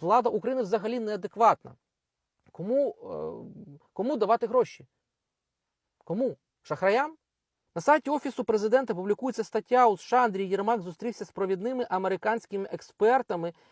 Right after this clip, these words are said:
лідерами думок. Зокрема, зустрівся з директором Євразійського центру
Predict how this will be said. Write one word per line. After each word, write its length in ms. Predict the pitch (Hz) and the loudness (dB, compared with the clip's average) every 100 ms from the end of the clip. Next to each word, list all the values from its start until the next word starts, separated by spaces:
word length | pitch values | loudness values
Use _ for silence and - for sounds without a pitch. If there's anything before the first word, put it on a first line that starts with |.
| _ 170 | _ -6
лідерами 580 | 202 302 285 294 285 262 | -2 0 0 0 -2 -4
думок. 420 | 277 262 208 151 | -4 0 0 0
Зокрема, 380 | 165 190 226 269 | -4 0 2 2
зустрівся 420 | 240 247 226 214 | -2 -4 -2 -2
з 40 | |
директором 460 | 165 226 233 214 190 | 2 0 0 -2 -2
Євразійського 680 | 214 214 214 247 220 202 190 | -2 0 -2 -4 -6 -6 -2
центру 480 | 220 247 233 226 | 0 0 0 -2